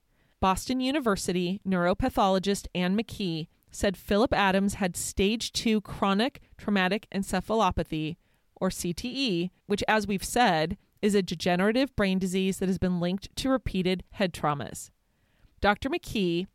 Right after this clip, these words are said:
who conducted the examination on Philip Adams' brain tissue,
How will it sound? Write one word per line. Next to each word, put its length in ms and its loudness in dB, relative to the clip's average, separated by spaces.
who 80 0
conducted 460 0
the 100 0
examination 720 0
on 160 2
Philip 400 -2
Adams' 360 0
brain 260 0
tissue, 580 -2